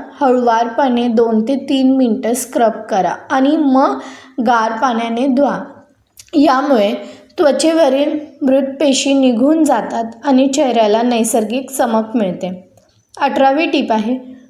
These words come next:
खूपच पिकलेला टोमॅटो लगेचच खराब होण्याची शक्यता असते. अशा टोमॅटोला मिक्सरमध्ये फिरवून त्यात थोडंसं मीठ घाला आणि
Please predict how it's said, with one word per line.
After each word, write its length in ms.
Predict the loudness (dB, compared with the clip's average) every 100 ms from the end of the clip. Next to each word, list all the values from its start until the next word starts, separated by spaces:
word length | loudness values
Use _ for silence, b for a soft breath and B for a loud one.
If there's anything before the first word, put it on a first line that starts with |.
| B -18
खूपच 480 | -2 -2 0 -2 -2
पिकलेला 500 | -4 0 0 2 2
टोमॅटो 520 | 2 0 0 -2 -4 -4 -10 -4
लगेचच 580 | -2 0 0 0 -2 0
खराब 340 | 0 2 2
होण्याची 440 | 0 0 -2 -2 -2
शक्यता 520 | -2 -4 -4 -4 0
असते. 520 | -2 -2 -8 -12 -14 B B B B -6
अशा 300 | -4 0 0
टोमॅटोला 720 | 2 2 2 2 0 0 -2 -6 -2
मिक्सरमध्ये 840 | 0 0 0 0 2 0 0 -2
फिरवून 460 | 0 0 0 0 -2
त्यात 280 | -2 -2 -2 -6 -2
थोडंसं 440 | 0 2 0 2
मीठ 300 | 2 2 -2
घाला 420 | -4 -2 -2 -2 -4 -2
आणि 260 | -2 -2